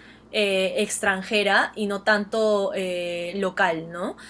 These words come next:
Entonces creo que hay que educar, es, es una cuestión de ir metiendo un poco, poco a poco, eh, que nuestra música también es buena, y hay personas, eh, todavía no, no llegan a entenderlo, pero es poco a poco, ¿no?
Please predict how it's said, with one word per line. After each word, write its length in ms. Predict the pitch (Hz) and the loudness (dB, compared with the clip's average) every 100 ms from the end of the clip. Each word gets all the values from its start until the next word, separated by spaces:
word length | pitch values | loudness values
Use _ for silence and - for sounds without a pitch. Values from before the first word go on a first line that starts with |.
| - | -20
Entonces 420 | - 226 247 277 - | -10 -4 0 0 2
creo 240 | 269 302 | 6 6
que 100 | 311 | 6
hay 160 | 269 240 | 4 6
que 120 | 277 | 4
educar, 500 | 247 214 233 214 - | 4 4 4 4 4
es, 280 | - 294 - | -2 -2 -2
es 140 | - - | -6 -4
una 240 | 381 415 440 | 0 0 0
cuestión 320 | - 311 311 | -2 0 2
de 220 | 339 294 | 6 6
ir 200 | 320 320 | 6 0
metiendo 400 | 311 277 269 277 | -2 0 0 0
un 80 | 277 | 0
poco, 380 | 277 262 262 - | 0 2 -2 -2
poco 200 | 262 254 | -2 0
a 80 | 262 | 2
poco, 400 | 262 262 277 302 - - - - | 0 4 4 2 -4 -18 -10 0
eh, 480 | 220 214 208 196 - | 4 4 4 0 -4
que 280 | 220 214 | 2 2
nuestra 360 | 208 214 - 208 | 2 0 0 0
música 480 | 208 240 294 277 269 | 0 -2 0 0 2
también 320 | 208 214 233 | 0 0 -2
es 140 | 233 | -4
buena, 520 | 220 311 269 208 190 180 | 4 6 6 4 0 0
y 260 | 214 214 | 0 2
hay 180 | 202 220 | 2 2
personas, 560 | 247 254 269 254 294 - | 0 -2 -2 -2 -2 -6
eh, 240 | 185 190 | -10 -6
todavía 380 | 214 208 208 226 | 2 2 4 0
no, 300 | 226 233 233 | -2 -4 -4
no 180 | 226 220 | -4 -4
llegan 400 | 214 226 226 233 | 0 2 2 0
a 40 | 214 | -2
entenderlo, 520 | 196 185 196 202 208 | -4 -2 0 2 0
pero 120 | 196 | 0
es 60 | 190 | -4
poco 200 | 208 196 | -4 -2
a 80 | 190 | -2
poco, 280 | 202 170 | -4 -4
¿no? 200 | 180 214 | -6 -6